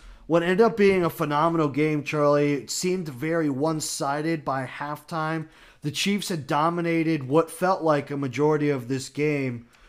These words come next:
Uh, they were up, I believe, seventeen to seven at halftime, Charlie. And it just felt like that was some, uh, a game that the, E-, the, the Chiefs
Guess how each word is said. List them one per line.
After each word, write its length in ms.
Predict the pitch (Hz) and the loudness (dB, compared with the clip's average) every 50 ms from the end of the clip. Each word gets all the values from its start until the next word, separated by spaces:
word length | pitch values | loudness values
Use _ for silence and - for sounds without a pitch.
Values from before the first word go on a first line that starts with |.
| _ - - | _ -12 -4
Uh, 260 | 131 135 131 131 131 | 0 2 2 2 2
they 160 | 120 143 151 | 2 2 2
were 180 | 151 147 147 143 | 4 4 4 4
up, 160 | 151 143 147 | 2 2 0
I 80 | 156 139 | -4 -2
believe, 320 | 120 147 139 143 135 131 | 0 0 0 0 0 -2
seventeen 600 | - - 165 156 147 160 156 151 - 160 160 135 | -2 -2 -2 -2 0 -2 -4 -4 -4 -4 -4 -4
to 60 | 131 | -4
seven 500 | 131 - - 175 170 170 160 175 165 151 | -6 -4 -2 0 0 0 0 -2 -4 -4
at 140 | 135 123 - | -6 -8 -6
halftime, 640 | 151 165 180 180 - - 196 180 165 165 170 165 | -6 -4 -4 -4 -6 -6 -6 -4 -2 -2 -4 -4
Charlie. 480 | - - 180 170 170 170 175 170 165 156 - - - - - - - | -6 -4 -2 -2 0 0 0 0 -2 -4 -8 -18 -20 -20 -20 -10 -2
And 80 | 143 156 | -2 0
it 80 | 151 | 0
just 220 | 156 165 165 165 - | 2 2 0 0 0
felt 200 | - 175 165 156 | 2 2 2 4
like 200 | 151 147 139 - | 2 0 0 -2
that 180 | 156 151 147 | -2 -2 0
was 180 | 156 156 151 - | -2 -2 -4 -2
some, 300 | - 165 160 160 156 139 - 143 | 0 0 0 0 -4 -8 -8 -4
uh, 160 | 147 147 - - | -4 -4 -2 -2
a 80 | 147 | -6
game 360 | 131 113 156 151 151 156 151 | -4 -2 -2 -2 -2 -2 -4
that 220 | 147 147 120 - 123 | -4 -6 -6 -6 -8
the, 220 | 135 123 123 143 | -10 -8 -6 -4
E-, 160 | 151 156 156 139 120 | -4 -4 -4 -4 -4
the, 240 | 147 139 127 120 - _ _ _ _ _ - | -6 -4 -4 -6 -10 _ _ _ _ _ -12
the 140 | 123 120 117 | -12 -12 -12
Chiefs 1040 | - - - - - 240 220 208 175 127 113 - - - - - - - - - | -10 -10 -10 -8 -6 -4 -4 -2 -2 -4 -4 -6 -12 -12 -14 -12 -12 -12 -14 -16